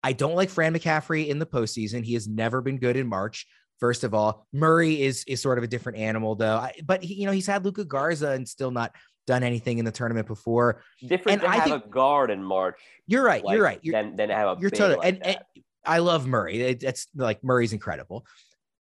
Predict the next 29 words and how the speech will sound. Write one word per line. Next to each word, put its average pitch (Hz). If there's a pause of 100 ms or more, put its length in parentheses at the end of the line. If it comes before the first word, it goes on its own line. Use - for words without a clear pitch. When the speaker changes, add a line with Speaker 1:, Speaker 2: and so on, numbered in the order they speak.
Speaker 1:
Having 202
said 208
that, 160
I 180
think 240
Richmond 185
is 156
the 151
type 175
of 151
offense 135
that's 131
gonna 135
give 127
Iowa 123
a 127
lot 131
of, 131
a 123
lot 123
of 147
trouble. - (280)
To 151
me, 170
it's 170
gonna 175
come 156
down 147
to 139